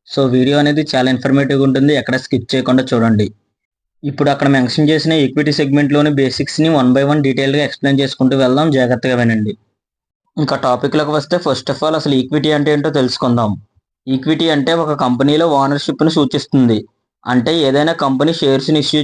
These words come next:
చేస్తే, ఆ షేర్స్ ఇండియాలో ఉన్న ఏ ఇన్వెస్టర్ అయినా స్టాక్ ఎక్స్‌చేంజ్ ద్వారా, అంటే ఎన్ఎస్సి, బిఎస్సి ద్వారా బై చేయవచ్చు. For ఎగ్జాంపుల్‌గా చూసుకుంటే, మనం రిలయన్స్‌లో ఒక టెన్ షేర్స్ అనేవి బై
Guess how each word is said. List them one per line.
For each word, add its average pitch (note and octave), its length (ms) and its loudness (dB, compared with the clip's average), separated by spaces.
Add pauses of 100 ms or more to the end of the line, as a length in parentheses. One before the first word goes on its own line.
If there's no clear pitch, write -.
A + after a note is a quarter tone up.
చేస్తే, C#3 320 0 (460)
ఆ A#2+ 80 0 (120)
షేర్స్ C#3 340 2 (100)
ఇండియాలో D3 320 2 (100)
ఉన్న D#3+ 160 0 (160)
ఏ - 20 4 (100)
ఇన్వెస్టర్ D3 420 -2
అయినా D3+ 220 0
స్టాక్ C3 340 -2
ఎక్స్‌చేంజ్ D3+ 460 -2
ద్వారా, D3 260 0 (140)
అంటే C3 200 0 (120)
ఎన్ఎస్సి, C#3 380 -2
బిఎస్సి C#3+ 400 0
ద్వారా D3 260 2
బై C#3 80 2 (140)
చేయవచ్చు. C3 440 -2 (720)
For - 260 -2
ఎగ్జాంపుల్‌గా D3 520 0
చూసుకుంటే, D3+ 460 0 (100)
మనం D3+ 160 0 (100)
రిలయన్స్‌లో C#3 500 0
ఒక E3 160 -6
టెన్ C3 200 0
షేర్స్ C3 320 0
అనేవి D#3 240 0
బై C#3 80 2